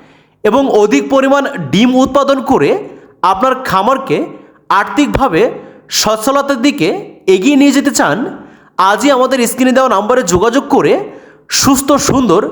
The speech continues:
প্রাণবন্ত অরিজিনাল এই খাকি ক্যাম্বেল হাঁসের বাচ্চাগুলো হোম ডেলিভারি নিতে পারেন।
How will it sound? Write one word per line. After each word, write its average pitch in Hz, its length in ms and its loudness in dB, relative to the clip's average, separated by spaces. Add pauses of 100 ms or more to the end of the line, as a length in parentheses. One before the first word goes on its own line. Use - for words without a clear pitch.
(360)
প্রাণবন্ত 254 580 0 (560)
অরিজিনাল 269 560 2 (100)
এই 240 120 2 (100)
খাকি 208 260 -2
ক্যাম্বেল 269 260 0
হাঁসের 254 300 0
বাচ্চাগুলো 185 520 0 (600)
হোম 262 260 4
ডেলিভারি 240 320 2
নিতে 220 200 0
পারেন। 143 280 -2